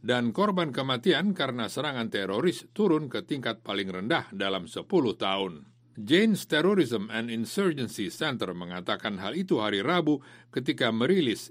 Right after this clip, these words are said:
indeks serangan globalnya. Katanya, penurunan jumlah serangan dan jumlah korban disebabkan berkurangnya aksi-aksi kekerasan di Suriah, di mana pemerintah telah merebut kembali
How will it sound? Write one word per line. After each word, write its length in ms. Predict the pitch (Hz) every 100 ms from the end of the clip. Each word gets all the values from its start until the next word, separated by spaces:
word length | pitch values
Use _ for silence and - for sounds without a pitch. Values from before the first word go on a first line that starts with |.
| -
indeks 560 | 113 113 160 - -
serangan 560 | - - 127 127 123 123
globalnya. 800 | 117 120 123 165 123 104 78 76 _ _ _ _
Katanya, 640 | - - 214 202 113 180 - -
penurunan 560 | 135 139 196 208 113
jumlah 320 | 104 127 120
serangan 560 | - 143 165 113 170 165
dan 160 | 117 107
jumlah 400 | 180 151 104 -
korban 480 | 117 95 151 165
disebabkan 640 | 104 - 110 143 - 175 165
berkurangnya 720 | 120 - 131 156 165 123 107
aksi-aksi 640 | 151 147 135 131 120 -
kekerasan 720 | 113 104 90 135 143 - 101 95
di 80 |
Suriah, 400 | - 202 147 127 170 - - -
di 160 | 113
mana 320 | 165 180 117
pemerintah 640 | - 113 110 123 170 165 151
telah 240 | 139 117
merebut 480 | 107 117 185 170 -
kembali 480 | 120 131 170 127